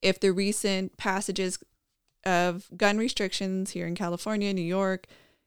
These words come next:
D C, what impact they've played. And then for states that have recently allowed,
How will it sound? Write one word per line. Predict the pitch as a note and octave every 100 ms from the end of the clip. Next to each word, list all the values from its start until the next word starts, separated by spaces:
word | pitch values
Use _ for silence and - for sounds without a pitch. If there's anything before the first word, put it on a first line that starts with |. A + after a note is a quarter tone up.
| _
D | - F3+
C, | - G#3+ G3 F#3+ G3+ - _ _ _
what | - F3 G#3
impact | G#3 G#3+ G#3+ F3+ -
they've | F3 -
played. | F3+ E3 F3+ - _ _ _ _ _
And | F#3+ F#3
then | F#3 F#3 F#3 F3+ -
for | - F#3
states | - G3+ G3 -
that | G3
have | G#3 F#3+
recently | G3+ G3 G3 F#3+ - F#3+ F#3
allowed, | F3+ F3+ F3 F3+ F3 F3